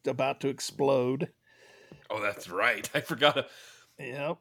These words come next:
Speaker 1: He's
Speaker 2: Ugh.
Speaker 1: only got one wound left to give. I regret that I have but one wound left to give.
Speaker 2: <laughs> I don't even know where we are.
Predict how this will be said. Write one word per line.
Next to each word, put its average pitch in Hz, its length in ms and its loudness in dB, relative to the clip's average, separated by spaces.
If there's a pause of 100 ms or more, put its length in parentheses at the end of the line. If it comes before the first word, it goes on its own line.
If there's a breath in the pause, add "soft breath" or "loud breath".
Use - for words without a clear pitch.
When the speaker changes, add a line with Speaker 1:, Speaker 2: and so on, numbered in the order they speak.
(140)
Speaker 1:
He's 151 160 -6
Speaker 2:
Ugh. 120 120 4
Speaker 1:
only 147 200 0
got 147 300 2
one 151 840 4
wound 165 460 2
left 165 360 2
to 160 100 0
give. 143 500 0 (460 loud breath)
I 117 120 -2
regret 147 520 0
that 147 100 0
I 143 240 2
have 143 340 -2
but 131 160 -2
one 135 340 -4
wound 139 320 -8
left 131 300 -6
to 113 80 -6
give. 127 520 4
Speaker 2:
<laughs> - 40 0
I 226 80 8
don't 311 120 4
even 190 140 0
know 151 140 4
where 135 120 2
we 110 200 -4
are. 95 280 0